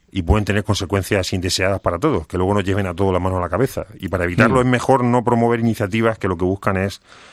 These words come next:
Speaker 1: pues, comerciar con odio, comerciar con discursos facilones, eh, y que buscan soluciones sencillas a problemas muy complejos.
Speaker 2: Sí, la verdad es que sí. Em, ¿se ven paralelismos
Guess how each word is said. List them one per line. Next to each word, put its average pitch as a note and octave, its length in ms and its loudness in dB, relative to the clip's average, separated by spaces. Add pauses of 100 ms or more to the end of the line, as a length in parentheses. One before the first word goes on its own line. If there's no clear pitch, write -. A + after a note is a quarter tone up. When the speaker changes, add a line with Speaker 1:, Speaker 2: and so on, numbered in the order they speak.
(140)
Speaker 1:
pues, - 140 -4
comerciar F#2 460 0
con G#2 200 2
odio, B2+ 420 2
comerciar G2+ 500 -2
con G#2+ 140 0
discursos G2+ 420 0
facilones, B2 680 0 (460)
eh, F2 180 0
y F2+ 60 -4
que F#2 80 2
buscan G2+ 340 2
soluciones F#2+ 460 -2
sencillas G2 500 -2
a G2 60 -4
problemas E2+ 320 0
muy F2+ 100 -2
complejos. D#2 480 -14 (680)
Speaker 2:
Sí, B2+ 120 -10 (180)
la D2+ 100 -8
verdad D#2 160 -4
es - 60 -12
que G2+ 80 -6
sí. F#2+ 160 -6 (460)
Em, G#2 840 -2 (640)
¿se - 220 -2
ven F3 200 2
paralelismos F2 960 -4